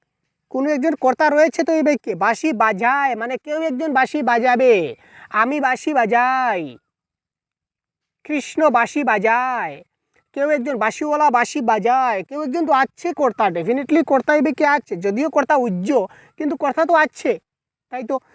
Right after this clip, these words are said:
তো এই ক্ষেত্রে এই যে বাঁশিটা হবে আমার কি? কর্ম। বাঁশিটা হবে কি? আমার কর্মকারক, এটা হবে কর্মকারক, ঠিক আছে?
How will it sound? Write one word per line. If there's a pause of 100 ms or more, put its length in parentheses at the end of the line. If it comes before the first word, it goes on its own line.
(140)
তো
এই
ক্ষেত্রে
এই
যে
বাঁশিটা
হবে
আমার
কি? (100)
কর্ম। (1400)
বাঁশিটা
হবে
কি?
আমার
কর্মকারক, (540)
এটা
হবে
কর্মকারক, (1300)
ঠিক
আছে?